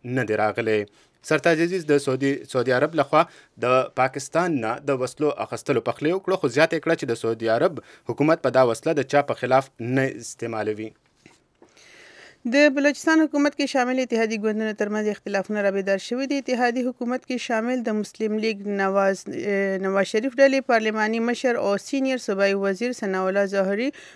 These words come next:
Speaker 2: ویلي دي چې په صوبایي حکومت کې د مسلم لیگ نون وزیرانو ته اختیارات په سهولتونه نه دي ورکړي شوي۔
Speaker 1: او هم د بلوچستان صوبې کوټه ښار کې د ترهګرۍ په خلاف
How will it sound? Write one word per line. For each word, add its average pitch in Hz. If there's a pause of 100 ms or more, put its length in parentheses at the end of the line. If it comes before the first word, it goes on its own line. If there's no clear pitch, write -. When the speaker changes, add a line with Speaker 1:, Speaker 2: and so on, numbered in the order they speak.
(120)
Speaker 2:
ویلي 294
دي 311
چې 269
په 233
صوبایي 240 (180)
حکومت 220
کې -
د 185
مسلم 202
لیگ 202
نون 254
وزیرانو 214
ته 208
اختیارات 196 (120)
په -
سهولتونه 190
نه 240
دي 190
ورکړي 185
شوي۔ 180 (500)
Speaker 1:
او 131
هم 160
د 156
بلوچستان 165
صوبې 170
کوټه 156
ښار 151
کې 160
د 139
ترهګرۍ 123
په 135
خلاف 127